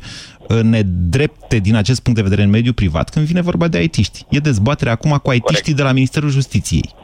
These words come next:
Speaker 1: Eu am probleme sau, mă rog, eu, noi toți avem probleme cu, uh, profesorii pe care iau copiii, de exemplu,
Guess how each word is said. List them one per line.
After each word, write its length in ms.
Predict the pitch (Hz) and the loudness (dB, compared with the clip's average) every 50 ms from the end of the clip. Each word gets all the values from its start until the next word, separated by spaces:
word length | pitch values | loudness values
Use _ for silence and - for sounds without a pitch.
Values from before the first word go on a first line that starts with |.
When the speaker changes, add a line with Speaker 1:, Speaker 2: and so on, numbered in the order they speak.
| - - - - - - | -20 -20 -20 -12 -4 0
Speaker 1:
Eu 260 | 143 151 185 185 175 | 2 2 4 4 2
am 180 | 165 175 175 139 | 2 2 0 0
probleme 500 | - 147 135 123 123 151 165 165 160 143 | 0 0 0 2 2 0 0 0 0 0
sau, 260 | - 139 123 135 127 | 0 0 -2 0 0
mă 120 | 131 135 139 | 0 0 0
rog, 140 | 143 117 107 | 2 2 2
eu, 220 | 110 123 135 107 92 | 2 2 2 2 0
noi 200 | 110 147 165 165 | 0 0 0 0
toți 240 | - 185 175 - 139 | 0 -2 -2 0 0
avem 240 | 113 95 123 131 120 | 0 0 2 0 2
probleme 460 | - 110 98 87 101 104 127 160 156 | 2 0 0 2 2 2 2 2 0
cu, 160 | 131 - 160 170 160 147 - - - | 0 0 0 0 0 -2 -4 -6 -2
uh, 80 | 127 127 131 127 123 123 123 113 - | 0 0 2 2 2 2 0 0 -2
profesorii 560 | - 127 123 110 - 151 165 - - 160 151 | -2 -2 -2 -2 0 -2 -2 -2 -2 -2 -2
pe 140 | 151 - 143 | 0 0 -2
care 260 | 127 - 131 123 123 117 117 113 107 101 101 | -2 0 0 0 2 2 2 2 2 2 0
iau 380 | 110 127 139 143 143 127 110 - - | 0 0 0 2 2 0 0 -2 -2
copiii, 640 | - 123 110 - 139 139 131 135 131 113 110 127 143 | -4 -4 -2 0 0 0 2 2 4 2 2 2 0
de 80 | 143 131 | 0 0
exemplu, 720 | 117 107 101 107 110 113 - 147 156 160 160 170 170 180 | 0 0 0 0 0 2 2 2 2 2 2 0 0 -2